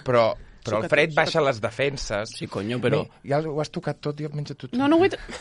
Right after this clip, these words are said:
Speaker 1: Menjo
Speaker 2: no,
Speaker 1: tot,
Speaker 2: que no ho
Speaker 1: sí,
Speaker 2: he
Speaker 1: sí, menjo tot tu, que jo no vull els virus teus.
Speaker 2: No, i llavors, avui, o sigui, m'he llevat, saps aquell mal de cap? Aquí més jo mai tinc mal de cap.
Speaker 1: De que estem coent.
Speaker 2: Aquell mal de cap aquí, he dormit migdiada, que m'he quedat espaterrada dormint.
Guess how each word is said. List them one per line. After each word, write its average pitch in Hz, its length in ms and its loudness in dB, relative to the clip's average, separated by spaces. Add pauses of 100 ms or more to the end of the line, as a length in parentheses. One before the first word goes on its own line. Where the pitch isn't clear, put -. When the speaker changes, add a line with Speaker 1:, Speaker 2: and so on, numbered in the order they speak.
(300)
Speaker 1:
Menjo 180 160 -4
Speaker 2:
no, 285 300 2
Speaker 1:
tot, 403 100 0
Speaker 2:
que - 80 0
no 392 60 4
ho 415 80 2
Speaker 1:
sí, - 20 -4
Speaker 2:
he 403 100 -4
Speaker 1:
sí, 220 100 -10
menjo 202 260 -8
tot 190 180 -12
tu, 202 100 -2
que 196 160 -6
jo 185 80 -2
no 185 100 -2
vull 180 140 -4
els 175 160 -4
virus 160 260 -6
teus. 151 200 -4
Speaker 2:
No, 240 160 8
i 247 80 -2
llavors, 311 400 4
avui, 262 260 4 (260)
o 220 40 -6
sigui, 208 240 -4
m'he 240 100 0
llevat, 269 300 0
saps 254 220 -4
aquell 349 200 0
mal 220 220 0
de 190 100 2
cap? 185 200 0
Aquí 185 140 -4
més 220 140 -2
jo 247 80 -2 (140)
mai 208 320 2
tinc 160 180 -8
mal 156 140 -6
de - 80 -8
cap. - 240 -10 (340)
Speaker 1:
De 104 180 -2
que 101 100 -2 (160)
estem 90 220 -8
coent. 82 520 -12
Speaker 2:
Aquell 262 280 0
mal 277 180 0
de 254 100 0
cap 247 200 -4
aquí, 269 520 0
he 262 100 0
dormit 247 360 0
migdiada, 220 420 4
que 220 100 -2
m'he 214 100 0
quedat 208 260 -2
espaterrada 180 840 0
dormint. 180 640 0